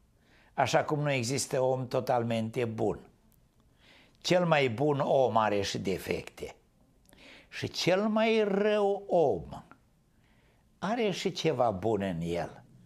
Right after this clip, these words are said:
Poate că își iubește copiii și nevasta. Are ceva bun, are ceva uman în el. Nu-i niciun om totală bestie. Dar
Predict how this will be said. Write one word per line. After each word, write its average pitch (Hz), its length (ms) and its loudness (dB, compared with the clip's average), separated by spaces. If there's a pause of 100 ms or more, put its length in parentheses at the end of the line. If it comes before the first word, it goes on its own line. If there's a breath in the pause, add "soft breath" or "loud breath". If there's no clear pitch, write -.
(720 soft breath)
Poate 185 280 0
că 202 120 0
își 170 160 -2
iubește 170 540 0
copiii 135 500 -2
și 117 160 -8
nevasta. - 840 -6 (1400 loud breath)
Are 214 520 2
ceva 107 840 0
bun, 95 480 -4
are 220 200 -2
ceva 147 340 0
uman 113 560 0
în 98 220 -6
el. 98 260 -4 (440 loud breath)
Nu-i 214 360 0
niciun 226 500 -2
om 190 240 2
totală 139 760 0
bestie. - 920 -6 (1600 loud breath)
Dar 160 360 -2